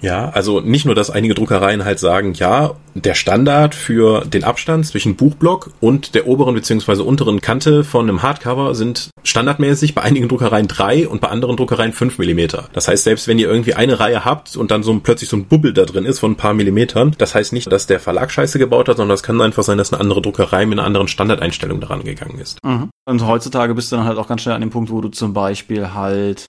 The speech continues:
Speaker 2: diese Prägestempel produzieren lassen musst, die gebraucht werden, um bei Kunstleder oder auch irgendwie bei den, ah, wie heißt das Material noch, aus dem die Vademecums-Bände sind?
Speaker 1: Ja.
Speaker 2: Hm,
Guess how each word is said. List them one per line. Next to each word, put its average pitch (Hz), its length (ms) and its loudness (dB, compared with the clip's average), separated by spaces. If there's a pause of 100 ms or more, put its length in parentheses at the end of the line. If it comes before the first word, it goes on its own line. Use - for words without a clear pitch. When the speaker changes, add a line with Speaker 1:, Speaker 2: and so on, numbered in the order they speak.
(100)
Speaker 2:
diese 104 680 -2
Prägestempel 110 760 -2
produzieren 104 560 -4
lassen 104 240 -6
musst, 104 260 -6
die 101 160 -6
gebraucht 101 440 -4
werden, 101 420 -4
um 98 680 -4
bei 107 180 -4
Kunstleder 98 1400 -4
oder 104 260 -8
auch 101 440 -10
irgendwie 98 360 -8
bei 98 160 -4
den, 95 600 -6
ah, 151 160 -8
wie 131 80 -6
heißt 143 160 -8
das 120 80 -8
Material 120 420 0
noch, 113 120 -2
aus 110 120 -8
dem 123 100 -2
die 110 100 -2
Vademecums-Bände 113 640 -4
sind? 113 340 -6 (480)
Speaker 1:
Ja. 95 320 0 (220)
Speaker 2:
Hm, 117 260 0